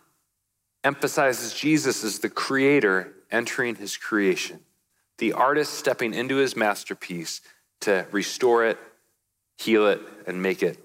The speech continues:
whole. So let's turn to John chapter one and jump in. We read, "In the beginning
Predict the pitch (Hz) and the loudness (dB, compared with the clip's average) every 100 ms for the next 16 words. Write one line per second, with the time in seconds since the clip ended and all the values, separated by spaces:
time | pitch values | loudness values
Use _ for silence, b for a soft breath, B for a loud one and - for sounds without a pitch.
0 | _ - 110 85 - _ _ _ _ _ | _ -2 -2 -2 -10 _ _ _ _ _
1 | _ _ - - B B B B - 135 | _ _ -20 -18 B B B B 0 2
2 | 131 147 143 - - - - 156 147 147 | 4 2 0 -8 -10 -10 -2 2 2 0
3 | - 110 98 123 127 127 131 131 131 - | -2 -4 0 0 2 0 -2 -6 -8 -2
4 | 127 - 104 101 104 135 165 _ _ 107 | -2 0 0 2 0 -2 -8 _ _ 0
5 | 98 92 90 85 - - - 107 98 95 | 2 2 0 -6 -12 -12 -2 0 0 -2
6 | 78 - _ - - _ _ _ _ _ | -4 -12 _ -20 -20 _ _ _ _ _
7 | _ - - - - _ _ _ - B | _ -20 -20 -20 -20 _ _ _ -20 B
8 | B B B B B B _ 101 131 135 | B B B B B B _ 0 2 4
9 | 123 113 - 175 190 175 151 147 104 82 | 4 2 2 2 2 0 2 2 2 -2
10 | 80 | -6